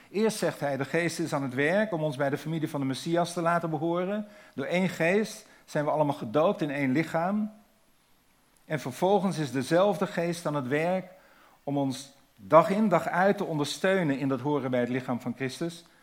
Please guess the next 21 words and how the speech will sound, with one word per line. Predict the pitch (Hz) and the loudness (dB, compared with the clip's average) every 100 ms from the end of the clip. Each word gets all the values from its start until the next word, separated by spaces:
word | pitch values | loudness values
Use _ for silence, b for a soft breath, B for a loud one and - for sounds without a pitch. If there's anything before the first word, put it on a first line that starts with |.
| b b b b | b b b b
Waar | 120 127 | -6 -6
staat, | - 156 156 151 | -2 2 2 2
"Ons | 165 160 143 | 0 -2 -2
is | 139 - | -6 -2
allemaal | 160 190 165 165 175 185 - | 0 2 2 2 0 -4 -8
die | 123 147 | -4 -2
ene | 175 202 202 | 0 0 0
Geest | - 170 180 - | 0 0 0 -2
gegeven | 160 - 160 165 156 - | -6 -2 -2 0 -2 -4
om | 143 147 139 - _ _ | -4 -4 -6 -12 _ _
van | - 147 | -4 -2
te | 143 | 0
drinken." | 160 214 214 98 - _ _ _ _ _ _ _ _ b b b | 2 2 0 -4 -12 _ _ _ _ _ _ _ _ b b b
Dus | 131 131 | -8 -4
om | 160 | -2
te | 151 | 0
beginnen | 135 - 226 185 | -2 0 2 2
ondergedompeld | - 202 202 180 185 180 170 | 2 2 2 0 0 0 -2
in | 175 | -2
de | 160 | -2
Geest | 156 156 156 156 - | -2 -2 -2 -6 -18